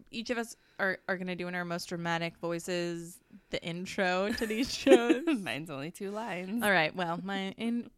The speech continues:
Speaker 1: mine is more. So, okay, ready? Dun, dun. Marriage is a lifelong commitment of love and wedding vows,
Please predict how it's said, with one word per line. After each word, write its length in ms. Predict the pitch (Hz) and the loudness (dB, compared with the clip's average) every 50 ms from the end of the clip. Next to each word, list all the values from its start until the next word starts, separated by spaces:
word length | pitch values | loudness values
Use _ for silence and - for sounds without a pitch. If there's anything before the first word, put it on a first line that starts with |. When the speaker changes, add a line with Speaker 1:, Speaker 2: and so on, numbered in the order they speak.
| _ _ | _ _
Speaker 1:
mine 220 | - - 381 381 | -2 -2 0 0
is 120 | 381 381 - | -2 -2 -2
more. 260 | 339 294 151 92 - 185 202 220 _ _ - - - | -2 -2 -2 -4 -6 -10 -12 -16 _ _ -20 -20 -20
So, 420 | - - - 185 170 160 160 160 - - | -16 -8 -4 0 0 2 2 0 -2 -6
okay, 260 | - - 165 160 - - | -10 -10 -10 -10 -10 -8
ready? 260 | - 165 165 190 214 - _ _ _ _ _ _ _ _ _ | -8 -8 -6 -8 -10 -12 _ _ _ _ _ _ _ _ _
Dun, 160 | - - 190 - _ | -20 -20 -20 -20 _
dun. 160 | - - 196 - _ _ _ _ _ _ _ _ _ _ _ _ _ _ _ _ _ _ _ _ _ _ - - - - - - _ _ - | -20 -20 -20 -20 _ _ _ _ _ _ _ _ _ _ _ _ _ _ _ _ _ _ _ _ _ _ -20 -20 -20 -20 -20 -20 _ _ -4
Marriage 520 | 220 220 240 247 247 - 214 208 180 - | 0 2 2 2 2 2 0 -2 -4 -6
is 120 | 190 175 - | -8 -8 -6
a 60 | 170 | -6
lifelong 560 | 170 170 175 175 190 202 - - 226 226 233 | -4 -2 -2 -2 -4 -4 -6 -8 -8 -8 -8
commitment 560 | - - 240 220 208 - - 202 190 - - - _ _ _ _ _ _ _ _ | -6 -6 -6 -6 -6 -6 -8 -10 -10 -10 -12 -14 _ _ _ _ _ _ _ _
of 140 | - 185 175 | -8 -8 -8
love 400 | 190 185 180 180 180 185 202 220 233 _ _ _ _ - | -8 -6 -4 -2 -2 -2 -4 -6 -10 _ _ _ _ -10
and 300 | 202 226 247 254 220 190 | -6 -4 -4 -4 -4 -6
wedding 360 | 170 175 175 190 208 190 180 | -6 -6 -6 -6 -6 -6 -8
vows, 580 | 175 175 170 170 175 185 180 180 - - - - | -8 -8 -8 -8 -8 -10 -10 -12 -14 -18 -20 -20